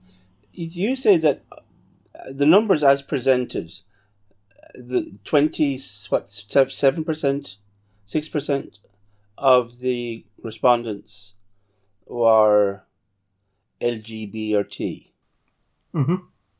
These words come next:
Speaker 1: So if you were going to just do a gross headline on the survey, the survey would suggest that twenty-six percent of, on the basis of the way the rest of the re-, report is,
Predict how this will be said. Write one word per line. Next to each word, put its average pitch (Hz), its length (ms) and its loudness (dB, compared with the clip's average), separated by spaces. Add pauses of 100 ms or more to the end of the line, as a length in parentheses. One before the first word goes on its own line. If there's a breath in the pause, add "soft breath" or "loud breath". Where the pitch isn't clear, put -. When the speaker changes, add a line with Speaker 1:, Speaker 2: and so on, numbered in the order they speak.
(320)
Speaker 1:
So 156 440 4
if 170 220 0
you 196 80 4
were 147 120 6
going 139 280 4
to 117 100 -12
just 117 300 -4
do 113 240 2
a 95 200 0 (440)
gross 123 340 4
headline 104 580 -2 (1080 soft breath)
on 113 240 0
the 107 100 -6
survey, 104 500 0 (360)
the 139 100 -8
survey 139 420 4
would 117 220 -4
suggest - 720 -4 (720)
that 131 400 2
twenty-six 113 420 -2
percent 107 420 -4
of, 110 220 -4 (240)
on - 280 0
the 214 80 2
basis 220 320 2
of 123 40 -12
the 131 60 0
way 131 100 6
the 113 100 0
rest 170 180 4
of - 60 -16
the 120 120 -2
re-, 98 80 -4 (100)
report 101 460 0
is, - 360 -14